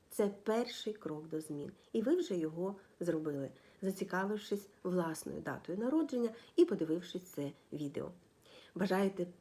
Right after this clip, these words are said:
знати про себе чогось більше і швидше? Тоді я запрошую вас на персональну консультацію.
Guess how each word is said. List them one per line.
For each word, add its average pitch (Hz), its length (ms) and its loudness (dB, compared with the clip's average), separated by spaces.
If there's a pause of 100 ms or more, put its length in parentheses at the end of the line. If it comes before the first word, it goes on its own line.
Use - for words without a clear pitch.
(400)
знати 175 340 6
про 160 180 -4
себе 151 320 -2
чогось 156 400 -4
більше 185 540 -2 (140)
і 160 100 -2
швидше? - 640 -4 (380)
Тоді 208 200 2
я 330 120 4
запрошую 196 480 -2
вас 165 180 -2
на 180 60 0
персональну 175 680 0 (220)
консультацію. 208 840 -4